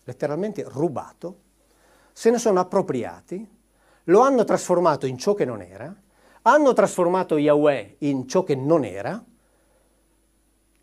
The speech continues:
e quindi gli ebrei da questo punto di vista, eh, sotto-, da questo punto di vista,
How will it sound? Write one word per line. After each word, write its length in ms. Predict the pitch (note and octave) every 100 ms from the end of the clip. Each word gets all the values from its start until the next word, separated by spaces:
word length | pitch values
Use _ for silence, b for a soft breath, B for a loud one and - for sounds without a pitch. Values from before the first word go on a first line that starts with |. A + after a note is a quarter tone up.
| -
e 60 | G#3+
quindi 340 | D#4+ D4 A3
gli 80 | A3
ebrei 300 | A#3 F#3+ D3+
da 140 | C3+
questo 300 | B3 B3 G#3
punto 280 | C3 C3+ A#2+
di 80 | A#2
vista, 520 | G#2+ - - E3+ C4 -
eh, 200 | G#2 C#3+ B2+ - G#2+
sotto-, 340 | - - - -
da 160 | A2
questo 320 | G#2 F#3 F#3
punto 260 | B2+ B2+ C3
di 100 | B2
vista, 360 | G2+ - F#3+